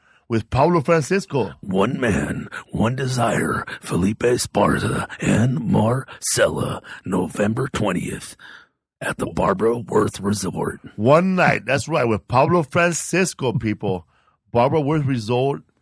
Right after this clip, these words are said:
Speaker 1: Resort in Holtville, California. Okay, people, I know you've been saying, "When is Roger gonna show up again?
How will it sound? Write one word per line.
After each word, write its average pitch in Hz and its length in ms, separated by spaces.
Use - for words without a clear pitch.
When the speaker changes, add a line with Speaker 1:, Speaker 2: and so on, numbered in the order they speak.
Speaker 1:
Resort 110 540
in 110 200
Holtville, 135 720
California. 120 1120
Okay, 123 380
people, 82 320
I 92 40
know 127 120
you've 131 140
been 107 180
saying, 104 340
"When 123 140
is 147 60
Roger 117 360
gonna 113 220
show - 260
up 92 60
again? - 460